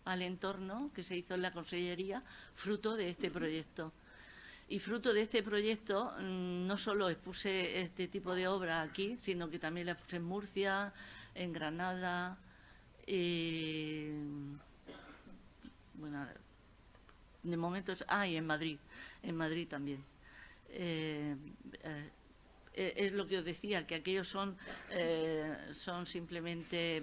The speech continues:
vallas, vallas de plástico rojas, en la cual yo, se me, eh, era una serie, eh, del,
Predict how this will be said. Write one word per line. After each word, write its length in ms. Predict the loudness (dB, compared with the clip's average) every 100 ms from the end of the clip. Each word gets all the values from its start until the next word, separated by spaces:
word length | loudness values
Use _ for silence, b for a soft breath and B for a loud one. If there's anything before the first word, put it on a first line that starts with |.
| 2
vallas, 300 | 2 2 0 -4 -4
vallas 680 | -4 0 0 2 0 0 -2
de 100 | -4
plástico 440 | -4 -4 -6 -4
rojas, 480 | -4 -4 -2 -4 -4 B B B -8
en 120 | -6
la 100 | -4
cual 260 | -2 0 2
yo, 480 | 0 0 0 -2 -6 B B -6
se 160 | -2
me, 120 | -2 0 0
eh, 260 | 2 2 0 2
era 320 | 4 4 2
una 240 | 0 -2
serie, 720 | -2 -2 -2 0 0 0 -2
eh, 40 | -4
del, 380 | -4 -4 -4